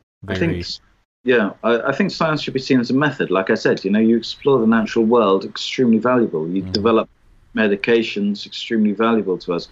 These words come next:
Speaker 1: but you also develop weapons, you know, nuclear bombs and whatnot, right? So it goes both ways.
Speaker 2: Right.
Speaker 1: However, you must make, it's very important in my view to make the distinction between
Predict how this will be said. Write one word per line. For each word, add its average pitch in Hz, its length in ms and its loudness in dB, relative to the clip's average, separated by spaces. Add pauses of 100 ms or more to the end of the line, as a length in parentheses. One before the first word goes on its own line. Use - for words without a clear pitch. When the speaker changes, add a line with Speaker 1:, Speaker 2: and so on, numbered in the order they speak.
(280)
Speaker 1:
but 110 120 2
you 110 100 4
also 110 280 0
develop 101 360 -2
weapons, 90 460 -4
you 101 80 -6
know, 98 80 -2
nuclear 101 400 2
bombs 101 340 0
and 85 100 -6
whatnot, 78 360 -4
right? 104 260 0
So - 100 -4
it 90 40 2
goes 98 200 0
both 101 300 0
ways. 82 440 0
Speaker 2:
Right. 87 320 -12 (480)
Speaker 1:
However, 147 680 0 (240)
you 117 180 -2
must 156 420 -4 (180)
make, 117 320 0
it's 113 100 -6
very 139 220 0
important 131 340 2
in 104 40 4
my 117 140 2
view 101 200 -4
to 101 200 -6 (140)
make 113 140 2
the 101 40 -6
distinction 107 480 -4
between 101 340 -2